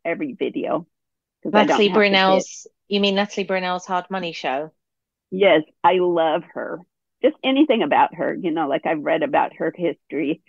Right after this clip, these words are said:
Speaker 1: her and, um, the strike guy, Jack
Speaker 2: Oh, yeah,
Speaker 1: Mallers.
Speaker 2: Jack Mallers, yeah.
Speaker 1: I
Speaker 2: You
Speaker 1: love
Speaker 2: should,
Speaker 1: him
Speaker 2: you
Speaker 1: 'cause
Speaker 2: should
Speaker 1: he's just
Speaker 2: paint Natalie. I wonder if she'd sit for you.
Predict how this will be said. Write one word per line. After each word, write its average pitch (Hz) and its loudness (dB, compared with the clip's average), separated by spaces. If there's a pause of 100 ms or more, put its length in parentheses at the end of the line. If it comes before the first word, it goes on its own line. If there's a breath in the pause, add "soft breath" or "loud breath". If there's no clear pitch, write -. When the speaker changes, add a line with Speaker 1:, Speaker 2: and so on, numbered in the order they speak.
(320)
Speaker 1:
her 208 6
and, 175 2
um, 156 -2 (260)
the 175 -6
strike 160 0
guy, 180 2 (1040)
Jack 180 6
Speaker 2:
Oh, 262 6
yeah, 180 2
Speaker 1:
Mallers. 185 0
Speaker 2:
Jack 220 0
Mallers, 175 -2 (200)
yeah. 180 -4
Speaker 1:
I 190 6
Speaker 2:
You 294 6
Speaker 1:
love - -
Speaker 2:
should, - 6
Speaker 1:
him 320 -4
Speaker 2:
you 349 4
Speaker 1:
'cause - 2
Speaker 2:
should 403 0
Speaker 1:
he's - -
just 403 0
Speaker 2:
paint 427 -6
Natalie. 185 -4
I 202 -8
wonder 254 -6
if 277 -12
she'd 285 -8
sit - -8
for 214 -4
you. 151 -4